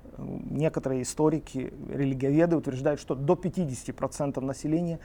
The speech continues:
не согласилось с нововведениями Никона, а, нового ставленника Православной Церкви, патриарха.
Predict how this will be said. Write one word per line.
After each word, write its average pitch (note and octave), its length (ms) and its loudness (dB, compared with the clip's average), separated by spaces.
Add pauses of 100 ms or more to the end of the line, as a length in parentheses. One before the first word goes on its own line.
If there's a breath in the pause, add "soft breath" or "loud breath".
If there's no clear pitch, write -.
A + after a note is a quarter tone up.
(180 loud breath)
не E3 220 4
согласилось D#3+ 640 0
с - 100 -10
нововведениями D3+ 800 2
Никона, C#3 500 -2 (920 loud breath)
а, B2+ 440 0
нового C#3 520 2
ставленника B2+ 640 4
Православной C3 520 -2
Церкви, - 400 -8
патриарха. C3 640 -2